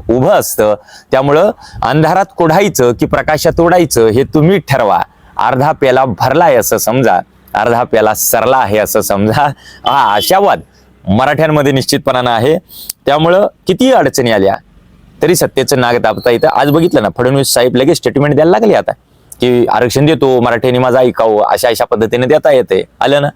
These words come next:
सत्तेला जेरी सांगता येतं, लक्षात ठेवा. आता फार महत्त्वाची आणखी एक गोष्ट साध्य केली आहे. एकही आमदार पाठीशी नसला, एकही खासदार पाठीशी नसला, साधा ग्रामपंचायत सदस्य पाठीशी नसला, मंत्री पाठीशी नसला, सोन्याचा चमचा तोंडात घेऊन आलेला एखादा जरी कुणी पाठीशी नसला,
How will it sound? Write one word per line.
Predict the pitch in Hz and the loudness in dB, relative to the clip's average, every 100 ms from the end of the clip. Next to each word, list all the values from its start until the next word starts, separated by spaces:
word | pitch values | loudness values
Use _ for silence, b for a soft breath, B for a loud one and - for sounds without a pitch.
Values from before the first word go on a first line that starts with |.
| _ | _
सत्तेला | - 127 139 135 | -6 -2 0 0
जेरी | 120 123 131 | 0 0 -2
सांगता | 120 104 | -2 0
येतं, | 101 98 | 0 0
लक्षात | 95 98 | -2 -4
ठेवा. | 87 90 - B B B B B | -4 -6 -8 B B B B B
आता | 156 208 | -2 0
फार | 165 214 | 0 0
महत्त्वाची | 202 190 190 | 0 0 0
आणखी | 190 170 | 0 0
एक | 180 | 0
गोष्ट | 160 156 | 0 0
साध्य | 160 147 135 | -2 -2 -2
केली | 127 123 | -2 -2
आहे. | 156 _ _ - 139 | -2 _ _ -6 -4
एकही | 147 | 0
आमदार | 208 185 175 | 0 2 0
पाठीशी | 170 147 147 156 | 0 -2 -2 0
नसला, | 143 143 131 | -2 0 0
एकही | 131 - | 0 0
खासदार | 151 139 156 | 0 0 0
पाठीशी | 147 131 127 | 0 -2 -2
नसला, | 135 123 123 | -2 0 -2
साधा | 127 127 | 0 0
ग्रामपंचायत | 113 123 170 175 180 - | 0 -2 0 0 0 -2
सदस्य | - 147 135 | 0 0 0
पाठीशी | 135 123 123 131 | -2 -2 -2 -2
नसला, | 123 127 | 0 0
मंत्री | 117 101 127 202 | 0 0 0 0
पाठीशी | 190 139 143 143 | 0 0 -2 -2
नसला, | 127 123 113 - B B | -2 0 -2 -4 B B
सोन्याचा | - 180 185 180 | -2 0 0 0
चमचा | 170 147 160 | 0 0 -2
तोंडात | 151 143 147 | 0 0 0
घेऊन | 123 143 | 0 0
आलेला | 135 135 135 | 2 2 2
एखादा | 120 131 127 | 2 0 0
जरी | 120 120 | 0 0
कुणी | 165 202 | 0 0
पाठीशी | 185 139 135 135 | 0 -2 -2 -2
नसला, | 123 117 110 | -2 0 0